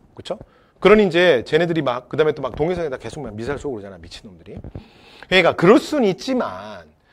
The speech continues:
여러분, 예를 들어 북한의 노동 일호가 푸우 발사가 돼가지고 서울에 있는 미 대사관에 명중한 거, 서울의 미 대사관이 날라갔어.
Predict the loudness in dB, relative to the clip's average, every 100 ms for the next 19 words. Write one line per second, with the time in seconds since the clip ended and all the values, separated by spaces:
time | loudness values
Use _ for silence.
0 | _ 2 4 4 0 2 2 2 -2 -2
1 | 0 -2 -2 -4 -6 -14 -16 -18 _ _
2 | _ -8 -6 -6 -8 -14 _ -10 -6 -4
3 | 0 -2 -2 -8 -2 -2 -2 -2 -4 -6
4 | _ -8 -2 0 0 -4 -8 -12 -10 -10
5 | -10 -12 -16 -20 _ _ _ _ -16 -2
6 | 2 2 -2 -8 -10 -18 -16 -16 -16 -20
7 | -20 -20